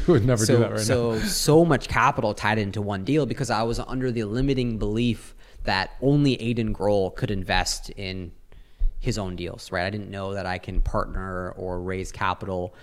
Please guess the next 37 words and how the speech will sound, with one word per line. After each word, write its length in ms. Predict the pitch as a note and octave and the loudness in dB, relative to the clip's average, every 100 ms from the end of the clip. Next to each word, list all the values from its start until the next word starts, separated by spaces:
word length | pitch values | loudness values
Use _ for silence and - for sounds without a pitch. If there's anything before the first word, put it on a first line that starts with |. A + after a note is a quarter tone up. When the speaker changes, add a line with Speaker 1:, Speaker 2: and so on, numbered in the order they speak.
| - - - | -20 -14 0
Speaker 2:
mainly 280 | C#3+ A#3+ | 2 4
because 240 | F3 B2 A2 | 2 2 0
I 60 | |
thought 160 | A2 A#2 | 2 2
I 80 | G#2 | 4
wasn't 280 | G2+ G2 F2+ | 2 -2 -6
experienced 680 | - - G#2 G2 E2+ - | -8 -4 -2 -2 -4 -8
enough. 400 | - - - - - - - - | -12 -12 -16 -20 -20 -20 -20 -4
But 440 | A2+ G#2 F#2 G2 | -2 0 -2 -2
you 140 | A#2+ | -2
taught 300 | D3+ B2+ A2+ | 0 2 2
me 160 | G#2 G2+ | 2 -2
that 340 | G#2 G2+ G2 | 0 0 -2
it 60 | G#2 | -2
doesn't 300 | A#2 A#2 - | -2 -4 -4
really 240 | A2 G#2+ | -4 -2
matter 640 | F#2+ F#2+ G2 G#2+ G#2 F2+ - | -4 -4 -2 0 0 -2 -4
about 400 | G2 G2+ E2+ - | -6 -2 -2 -4
the 120 | G#2 | -8
experience. 600 | F2+ - G#2+ G#2 G2 F2+ | -8 -8 -4 -4 -4 -6
It 80 | F#2 | -8
matters 600 | E2+ G2 G2+ F#2+ F2+ - | -4 -2 -2 -2 -4 -8
about 340 | - F#2+ F#2 - | -8 -4 -4 -4
your 160 | G#2 | -6
reputation 920 | F#2 G2 G2 - B2 A#2 C3 A#2 A2 G#2+ - - - | -6 -6 -8 -4 -2 0 -2 -2 -4 -8 -16 -20 -14
and 160 | G#2 | -10
your 100 | G2+ | -4
execution. 720 | F2+ F#2+ G2+ G#2 G2 - D#2+ - - - - - | -4 -4 -6 -6 -6 -6 -8 -12 -20 -20 -20 -14
And 140 | G2 | -8
so 100 | G#2 | -6
we've 240 | G2 B2+ | -2 -2
been 140 | C#3 A#2+ | 0 0
able 180 | G#2+ G2 | 0 -2
to 100 | F2 | -4
scale 520 | - G#2+ G2+ F#2+ F#2 | -4 -2 -2 -2 -4
dramatically 1040 | F#2 F#2 E2+ G2 A2+ G#2+ - F#2 F2 F2 | -6 -6 0 2 2 -2 -4 -6 -6 -8
because 580 | F#2+ G2 G2+ F2+ F2 | -8 -8 -6 -4 -6